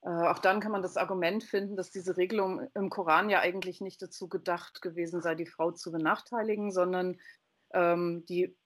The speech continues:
das Recht des Mannes, sie zu züchtigen, einzuschränken, zum Beispiel indem da Bedingungen formuliert werden und verschiedene Dinge, die er vorher ausprobieren muss und so.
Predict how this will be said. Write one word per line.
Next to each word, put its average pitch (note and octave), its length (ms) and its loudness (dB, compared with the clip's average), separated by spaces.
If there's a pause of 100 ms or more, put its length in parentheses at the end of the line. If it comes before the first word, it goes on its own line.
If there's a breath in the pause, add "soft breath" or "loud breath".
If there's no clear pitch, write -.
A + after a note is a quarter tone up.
das - 260 -10
Recht F#3 260 0
des F3 160 -16
Mannes, F3+ 280 -2
sie F3 120 -4
zu - 160 -12
züchtigen, F3+ 520 -4
einzuschränken, F#3+ 1000 -2
zum F3+ 160 -14
Beispiel E3 300 -6
indem E3 260 -4
da E3+ 80 -2
Bedingungen G3 520 0
formuliert F3 600 2
werden E3+ 560 2
und D#3+ 320 -2
verschiedene F3+ 460 -2
Dinge, F#3 240 2
die F3+ 80 2
er F3 100 6
vorher G3+ 320 4
ausprobieren F#3+ 580 4
muss F#3+ 220 2
und F3 160 -2
so. F#3 240 6